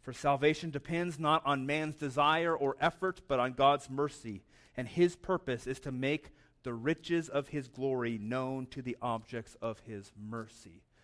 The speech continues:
So this word mercy is a link to the first eleven chapters,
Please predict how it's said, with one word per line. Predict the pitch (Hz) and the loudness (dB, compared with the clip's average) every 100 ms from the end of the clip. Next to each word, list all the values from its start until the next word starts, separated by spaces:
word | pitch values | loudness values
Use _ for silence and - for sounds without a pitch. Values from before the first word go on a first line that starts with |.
| _ _ | _ _
So | 117 | -8
this | 143 147 | -8 -6
word | 131 160 170 | -4 -2 -2
mercy | 156 160 170 - 127 95 - _ _ _ _ - | 0 2 2 0 -10 -12 -18 _ _ _ _ -14
is | 117 | -6
a | 127 | -4
link | 127 160 156 - - _ _ | -2 -2 -2 -6 -18 _ _
to | - | -16
the | 120 | -14
first | - 147 127 | -8 -8 0
eleven | 131 165 160 | 2 2 0
chapters, | 165 160 - 123 - | 0 0 0 -10 -12